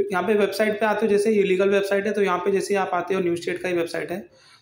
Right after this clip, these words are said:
तो आपको यहाँ पे अपना redeem code डाल देना, जो redeem कोड यहाँ पे मैं अभी दिखाऊँगा आपको आगे।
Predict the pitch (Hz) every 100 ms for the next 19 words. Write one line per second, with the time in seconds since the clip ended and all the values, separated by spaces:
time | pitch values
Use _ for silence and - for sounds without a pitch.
0 | _ 190 190 196 202 196 180 208 190 208
1 | 202 196 180 185 190 208 196 180 180 185
2 | 175 170 165 175 170 175 170 160 175 170
3 | 175 165 - 160 165 160 165 160 170